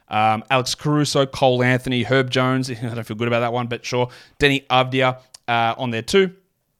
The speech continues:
Um, for twelve teamers, Keontae George, don't know if he plays. I would stream him. Then it's the Horton Tucker and the Dunn cascade all the way through.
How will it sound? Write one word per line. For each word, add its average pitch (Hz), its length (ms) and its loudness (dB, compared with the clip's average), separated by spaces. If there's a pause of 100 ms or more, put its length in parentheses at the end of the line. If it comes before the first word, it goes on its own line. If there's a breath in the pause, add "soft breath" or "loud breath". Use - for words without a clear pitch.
(440)
Um, 127 200 -4
for 151 240 0
twelve 147 300 2
teamers, 147 360 0
Keontae 131 360 0
George, 135 400 0
don't 139 160 2
know 131 80 0
if 127 60 -4
he 120 100 -4
plays. 131 400 0
I 113 80 0
would 120 140 -2
stream 127 280 0
him. 123 200 -2
Then 113 100 -8
it's 104 100 -12
the 113 80 -8
Horton 127 280 -4
Tucker 123 360 -4 (220 loud breath)
and 110 120 -8
the 107 40 -6
Dunn 120 320 -2
cascade 117 480 0
all 113 100 -2
the 113 60 -4
way 107 140 -4
through. 156 300 -2